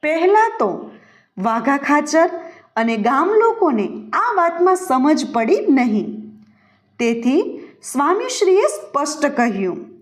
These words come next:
"તમારા બધા કષ્ટોનું ભંજન કરવાવાળા શ્રી હનુમાનજી મહારાજની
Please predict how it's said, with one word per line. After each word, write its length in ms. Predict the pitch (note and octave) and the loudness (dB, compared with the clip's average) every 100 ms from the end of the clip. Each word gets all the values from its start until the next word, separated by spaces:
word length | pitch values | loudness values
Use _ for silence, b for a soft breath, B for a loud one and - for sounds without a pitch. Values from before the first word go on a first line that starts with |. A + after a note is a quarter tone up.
| _ b b b b | _ b b b b
"તમારા 380 | - A3 A3 G#3+ | -6 -2 0 0
બધા 680 | G#3+ C4 G#3+ F#3 E4 G#4 B4 A#4 | 0 0 0 0 2 2 0 0
કષ્ટોનું 600 | G4 - F#4 F#4 G4 E4+ | -2 0 0 0 0 0
ભંજન 540 | C4 A#3+ B3 D#4+ G#4 | 2 4 4 4 4
કરવાવાળા 760 | E4 D#4+ D4 D#4 D4 C#4 G#3+ E3 - B B B B | 2 2 2 2 2 0 -2 -8 -14 B B B B
શ્રી 300 | - G#3+ A3+ | -6 -2 0
હનુમાનજી 720 | A3+ C4 D4+ G4 G#4+ G#4 A4 | 2 4 4 4 2 2 4
મહારાજની 920 | G4 C#4 C4+ C#4+ D#4+ B3+ B3+ G3+ - | 4 2 2 2 2 2 0 -2 -4